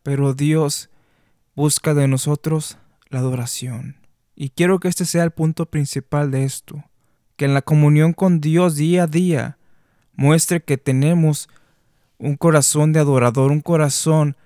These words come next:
que se rinde a Dios pese a las circunstancias. A pesar de que estemos pasando por momentos terribles, mostremos que tenemos un corazón que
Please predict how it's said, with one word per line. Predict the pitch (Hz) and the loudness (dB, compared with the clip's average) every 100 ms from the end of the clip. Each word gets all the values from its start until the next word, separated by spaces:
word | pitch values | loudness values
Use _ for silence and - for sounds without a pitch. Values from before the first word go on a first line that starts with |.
| _ _ _ _ | _ _ _ _
que | - 139 | -6 -2
se | 147 139 | 0 0
rinde | 156 165 170 | 2 2 4
a | 165 | 2
Dios | 156 185 | 4 0
pese | - 170 156 160 | 0 -2 0 0
a | |
las | 147 | 0
circunstancias. | 147 139 151 147 - 196 196 185 196 190 - _ _ _ _ _ _ _ | -2 -4 -4 -4 -2 -2 0 -2 -2 -4 -6 _ _ _ _ _ _ _
A | 156 147 | -4 0
pesar | 156 - 190 196 | 0 2 4 4
de | 196 | 2
que | - | 0
estemos | 170 - 175 190 | -4 -2 0 0
pasando | - 156 180 185 185 | 0 -2 0 0 0
por | 170 | 0
momentos | 147 180 190 190 | 2 2 0 -2
terribles, | 165 156 190 208 185 180 - _ _ - | 0 2 2 0 0 -2 -4 _ _ -4
mostremos | 160 151 - 170 190 196 202 - | -2 -2 -2 0 2 4 2 0
que | 160 | -2
tenemos | 160 160 190 196 | 0 2 2 2
un | 196 190 | 2 2
corazón | 196 190 165 - 180 196 | 4 2 2 2 2 2
que | 170 156 147 131 | 0 -2 -2 -4